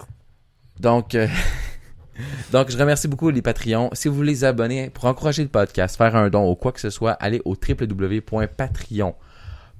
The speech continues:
point com slash autour du bol. Tout en un. Je vais mettre le lien, il va défiler à un moment donné dans la vidéo. Vous allez voir. Pour les gens, ça va être, euh, qui veulent en audio, le lien va être marqué.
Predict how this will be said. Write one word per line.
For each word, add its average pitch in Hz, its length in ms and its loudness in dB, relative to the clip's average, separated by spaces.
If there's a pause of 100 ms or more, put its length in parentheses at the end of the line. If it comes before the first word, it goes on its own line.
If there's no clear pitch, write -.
(140)
point 85 1040 -6 (140)
com 101 380 -2
slash - 680 -2
autour 113 280 0
du 98 120 -6
bol. 92 260 4
Tout 127 180 -2
en 104 120 2
un. 98 160 2
Je 98 80 -2
vais 113 60 6
mettre 147 180 2
le 120 80 6
lien, 110 200 2
il 123 160 -2
va 101 80 2
défiler 117 460 -4 (220)
à 95 60 -12
un 98 40 -4
moment 98 200 -2
donné 95 200 -4
dans 104 80 -2
la 95 80 -4
vidéo. 95 360 -4 (340)
Vous - 60 -8
allez 92 100 0
voir. 101 320 4 (280)
Pour 104 140 0
les 101 100 2
gens, 104 220 0
ça 104 120 -4
va 76 60 0
être, 87 160 -6
euh, 85 300 0
qui - 180 -10
veulent 95 260 0 (440)
en 95 160 -2
audio, 95 500 -4 (160)
le 90 180 -2
lien 95 160 -2
va 90 100 2
être 87 180 -4
marqué. 85 440 -6